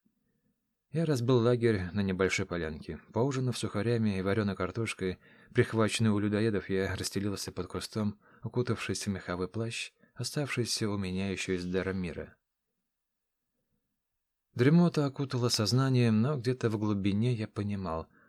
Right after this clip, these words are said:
что сплю в полглаза. Ещё одна нужная способность, которая появилась после укуса оборотня. Даже во сне я, словно зверь, был всегда начеку. И когда слабый шорох всколыхнул кусты, я вскочил на ноги, выхватив молот.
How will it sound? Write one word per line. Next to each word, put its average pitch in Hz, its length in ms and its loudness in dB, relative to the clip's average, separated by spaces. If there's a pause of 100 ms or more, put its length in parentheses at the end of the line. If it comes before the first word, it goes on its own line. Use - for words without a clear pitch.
что - 220 -4
сплю 113 300 2
в - 100 -4
полглаза. 78 640 -6 (840)
Ещё 107 280 -2
одна 80 420 -6
нужная 98 360 0
способность, 82 600 -6
которая 80 540 -4
появилась 95 560 -2
после - 320 -6
укуса - 420 -6
оборотня. 87 540 -8 (580)
Даже 101 380 2
во 131 120 2
сне 82 480 -2
я, 90 120 2
словно 120 340 4
зверь, 101 400 -4 (240)
был 104 240 4
всегда 113 320 4
начеку. - 480 0 (840)
И - 60 -6
когда 120 300 4
слабый 123 340 4
шорох 120 300 2 (240)
всколыхнул 117 500 4
кусты, 123 340 0
я 107 140 2
вскочил 101 340 -2
на 107 140 2
ноги, 120 220 0
выхватив 95 500 -4
молот. 82 420 -4